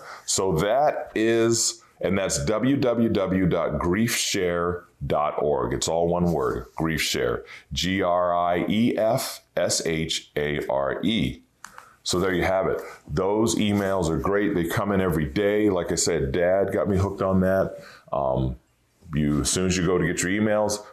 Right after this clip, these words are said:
poof, there it goes. You've got your Grief Share email, you get to read it, and you get to relate to what's going on. And it does help because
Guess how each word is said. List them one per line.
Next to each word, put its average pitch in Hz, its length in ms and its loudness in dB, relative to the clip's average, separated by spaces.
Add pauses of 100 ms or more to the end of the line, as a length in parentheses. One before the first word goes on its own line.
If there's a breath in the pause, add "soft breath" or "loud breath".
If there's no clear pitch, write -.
(120)
poof, - 460 -2 (140)
there 78 300 0
it - 40 -2
goes. 67 460 -2 (140)
You've 71 140 0
got 69 200 0
your 67 120 -2
Grief 85 260 -2
Share 82 260 0
email, 82 560 0 (180 loud breath)
you 73 100 0
get 73 160 0
to 73 80 0
read 87 240 2
it, - 400 -2
and 76 140 0
you 73 100 0
get 76 160 -2
to 78 120 -2
relate 80 420 0
to 82 80 0
what's 78 200 0
going 87 340 0
on. 90 280 2
And 80 120 2
it 78 140 -2
does 104 240 2
help 120 380 0
because 78 520 0